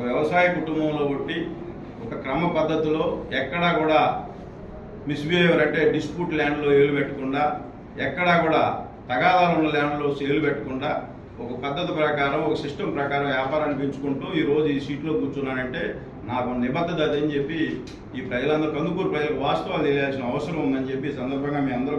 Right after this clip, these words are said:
కూడా ఎందుకు చెప్తామనంటే, రెండు వేల పదిహేడులో నేను అప్పుడు రాజకీయాల్లో కూడా లేను, సర్పంచ్ అయిపోయిన తర్వాత నేను పర్చేజ్ చేసి ఇరవై ఏడు ఎకరాలు కృష్ణారెడ్డిపేటలో నేను ఒక ఇద్దరు పార్ట్నర్స్ని కలిపి హెచ్ఎండి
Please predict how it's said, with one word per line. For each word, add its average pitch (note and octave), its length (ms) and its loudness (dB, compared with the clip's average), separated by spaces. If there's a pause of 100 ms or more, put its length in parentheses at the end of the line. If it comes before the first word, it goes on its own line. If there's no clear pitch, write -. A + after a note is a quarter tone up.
కూడా C#3 160 0
ఎందుకు D#3 220 0
చెప్తామనంటే, C3+ 640 0 (560)
రెండు E3+ 240 0
వేల F#3+ 160 6 (120)
పదిహేడులో D#3+ 580 4 (1120)
నేను F3 180 4
అప్పుడు E3 180 0 (200)
రాజకీయాల్లో E3 580 2
కూడా E3 220 2
లేను, D#3 200 8 (120)
సర్పంచ్ E3 360 0 (380)
అయిపోయిన D#3+ 420 0
తర్వాత C#3+ 380 -2 (160)
నేను E3 220 0 (1500)
పర్చేజ్ G3+ 520 8
చేసి E3 240 0
ఇరవై E3+ 180 0 (100)
ఏడు D#3+ 180 4
ఎకరాలు F3 300 0
కృష్ణారెడ్డిపేటలో D#3 760 0 (100)
నేను D#3 280 2
ఒక D3 160 -2
ఇద్దరు C#3 180 -2 (220)
పార్ట్నర్స్ని C3+ 500 -4
కలిపి B2 300 -6 (480)
హెచ్ఎండి F3+ 480 4